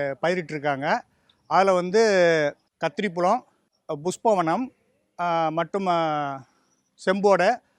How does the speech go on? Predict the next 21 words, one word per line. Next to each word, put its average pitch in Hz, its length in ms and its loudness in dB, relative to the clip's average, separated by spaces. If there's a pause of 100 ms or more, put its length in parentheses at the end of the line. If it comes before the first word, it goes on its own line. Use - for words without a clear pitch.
(140)
ஆகிய 185 340 0
கிராமங்கள்ல 190 480 2
வந்து 170 580 0
மாறுபருவ 175 560 0
மா 165 280 0
சாகுபடி 175 360 -2
வந்து 165 240 -2
அதிகமா 165 280 -2
செஞ்சுட்டு 160 340 -6
இருக்காங்க. 143 540 -6 (500)
இயற்கையாகவே 202 840 4 (460)
இங்க 170 340 0
நாகப்பட்டினம் 175 520 -2
மாவட்டத்துல 170 680 2
அமைஞ்சிருக்கு 160 440 -6
இந்த 147 180 0
மாறு-, 156 440 0
மா-, 147 240 -4
மா-, 135 120 -14 (420)
மாறுபருவ 180 440 2
மா 160 160 0